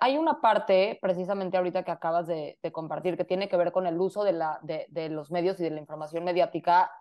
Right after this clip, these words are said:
para guiar más o menos, pues, la narrativa que se nos está a cada quien, eh, pues, vendiendo en algún momento de la vida, ¿no?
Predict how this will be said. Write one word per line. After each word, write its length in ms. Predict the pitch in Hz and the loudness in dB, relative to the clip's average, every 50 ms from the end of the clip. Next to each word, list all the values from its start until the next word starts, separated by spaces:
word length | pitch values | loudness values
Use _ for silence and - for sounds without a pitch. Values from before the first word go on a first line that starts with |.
| _ _ _ - | _ _ _ -2
para 220 | 175 165 160 165 | -2 0 0 0
guiar 380 | 151 147 175 185 190 185 196 208 | 0 0 2 4 4 4 4 2
más 180 | 208 196 170 190 | 0 -2 -4 -4
o 40 | |
menos, 240 | 190 185 180 185 180 | -6 -6 -6 -6 -6
pues, 160 | - 180 160 | -6 -6 -4
la 120 | 160 160 156 | -4 -6 -8
narrativa 560 | 156 156 - - 156 151 - 180 175 185 - | -8 -10 -8 -8 -8 -6 -2 0 0 0 0
que 80 | - 165 | -2 -8
se 100 | 147 156 | -10 -10
nos 160 | 147 151 - | -12 -12 -16
está 400 | 156 147 _ - 175 175 180 180 - | -18 -16 _ 0 4 4 4 4 2
a 140 | 160 156 | -4 -2
cada 320 | - 196 196 202 214 214 208 | 0 2 4 4 4 2 0
quien, 420 | 226 226 214 202 196 202 220 - _ _ _ _ _ _ _ _ _ _ _ - | -2 2 2 2 2 2 -4 -14 _ _ _ _ _ _ _ _ _ _ _ -6
eh, 420 | - 165 160 151 147 151 147 - _ | -4 -4 -2 -2 -6 -8 -10 -12 _
pues, 200 | - 175 160 - 147 | -4 -4 -4 -2 0
vendiendo 640 | 180 170 170 175 190 202 196 190 175 170 156 147 151 | 0 0 2 2 0 0 0 0 -2 -4 -4 -4 -8
en 120 | 160 156 | -8 -8
algún 240 | 156 151 156 170 170 | -8 -8 -8 -6 -4
momento 420 | 170 175 180 175 165 165 - 170 | -4 -4 -4 -4 -6 -2 0 0
de 80 | 165 156 | 0 0
la 140 | - - 147 | -2 -6 -4
vida, 320 | 160 156 139 139 135 135 | -4 -4 -6 -8 -12 -12
¿no? 320 | 135 147 165 175 180 - | -12 -8 -6 -6 -6 -8